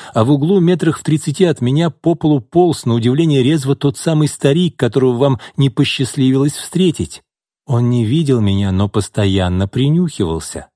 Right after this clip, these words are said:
Пока я лежал парализованный ужасом и просто пялился на него, он сделал несколько кругов на одном месте, каждый раз оказываясь чуть ближе ко мне, то и дело останавливаясь и нюхая воздух.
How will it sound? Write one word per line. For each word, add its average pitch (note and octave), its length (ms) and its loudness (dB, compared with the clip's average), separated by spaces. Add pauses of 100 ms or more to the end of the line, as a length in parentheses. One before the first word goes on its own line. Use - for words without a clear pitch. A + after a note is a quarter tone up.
(560)
Пока A2+ 180 -2
я D3+ 140 4
лежал D3+ 280 2
парализованный D3 760 2
ужасом D3+ 480 0
и B2+ 140 -2
просто C#3+ 440 0
пялился D3+ 640 -2
на G#2+ 100 2
него, G#2 320 0 (220)
он C3 180 2
сделал C#3+ 380 0
несколько D3 400 0
кругов C3+ 480 0
на B2 100 0
одном B2 300 0
месте, B2+ 500 0
каждый G#2+ 280 0
раз C3 260 0
оказываясь B2 500 0
чуть D3 300 -2
ближе C#3 400 0
ко G#2 160 0
мне, B2 360 0 (240)
то B2 160 2
и A#2+ 100 2
дело B2+ 280 2
останавливаясь A2 1120 -2
и B2 100 -2
нюхая A2 560 0
воздух. B2 720 -2